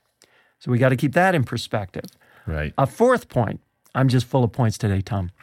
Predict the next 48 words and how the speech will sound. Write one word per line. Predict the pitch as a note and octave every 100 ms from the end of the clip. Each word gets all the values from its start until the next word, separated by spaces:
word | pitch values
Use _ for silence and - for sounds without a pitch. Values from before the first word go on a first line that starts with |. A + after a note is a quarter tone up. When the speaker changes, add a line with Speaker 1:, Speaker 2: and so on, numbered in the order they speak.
| _ - - -
Speaker 2:
I | -
know | F#2+
you | F#2+ D#2+
are. | D2 -
Speaker 1:
There's | C3 E3+
an | D#3+
origin | E3+ A3 A#3 C#3 A2
story | - - A#2 G#2+ - _ -
to | C#3
this | A#2+ -
podcast. | - G#2+ - A#2 G#2 D3+
You | F3
indicated, | E3 D#3 D#3+ D#3 D3+
we've | A#2+ A2+
talked | D#3 D#3
about | C#3+ C3+ C3
how | B2+
this | A#2+ -
is |
from | G#2+ C3 B2
This | A#2+ B2+
American | A2+ A2 G#2+ A2
Life. | A2 G#2 - - - -
Well, | C#3
This | F#3 G3+
American | G3+ F#3 E3
Life, | C#3+ C#3 A#2+ - _ _ _ _
um, | B2+ A#2+ B2
is, | D3+ D3+ D3 - _ -
uh, | C3 -
already | A2+ - B2 A#2+ F3 F#3+ A#2+ G#2 -
pretty | - F#3+
much | D3+ C3
the | -
most | C3+ C3 -
important | A#2 C3+ A#2
podcast | G#2+ B2 G#2+ A2+ G#2 D3
out | D3 -
there | A2+ A2
and | A#2+
had | A#2+ A2
previously | - B3 A#3 D#3+ B2 B2 A#2
ranked | A#2 A#2+ B2+
number | A#2 A2+
one | A2 A#2 A#2+
prior | - A#2+ A#2
to | A#2
Serial. | B2 - G3 C3+ G2+